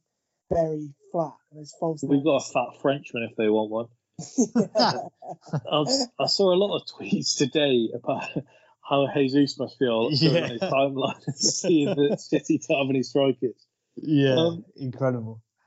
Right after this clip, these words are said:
Speaker 2: as for that game, I guess it could either speed up the move in that Pep knows he needs a striker, or it could make Levy <laughs> know how desperate they now are and charge even more and drag things out. So
Speaker 3: Mm-hmm.
Speaker 2: it, it'll be interesting.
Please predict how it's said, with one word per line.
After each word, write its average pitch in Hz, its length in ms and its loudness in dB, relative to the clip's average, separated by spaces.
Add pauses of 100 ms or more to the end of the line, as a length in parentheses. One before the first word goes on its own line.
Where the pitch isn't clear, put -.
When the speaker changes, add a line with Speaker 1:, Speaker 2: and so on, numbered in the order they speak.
(160)
Speaker 2:
as 185 200 0
for 190 100 -4
that 170 220 0
game, 120 340 0 (100)
I 120 120 0
guess 151 240 -2
it 123 160 -10
could 131 160 0
either 120 180 0
speed 147 320 4
up 139 120 0
the 127 60 -6
move 117 360 2
in 110 200 -2
that 110 140 0 (180)
Pep 127 200 -4
knows 120 260 -2
he 117 80 0
needs 110 180 -2
a - 40 -18
striker, 110 580 -2 (400)
or 135 240 4
it 123 120 -4
could 123 200 -6
make 120 240 2 (400)
Levy 123 400 0 (100)
<laughs> - 40 -2
know 147 180 2 (320)
how 131 240 0
desperate 131 520 -4
they 120 120 -2
now 117 260 0
are 117 220 4
and 110 160 -4
charge 123 360 0
even 113 220 0
more 117 220 0
and 110 100 -6
drag 117 260 0
things 113 300 -2
out. 110 300 0
So 104 340 -2 (180)
Speaker 3:
Mm-hmm. 113 360 -10 (360)
Speaker 2:
it, 135 260 -2
it'll 156 200 -2
be 151 180 4
interesting. 123 640 -2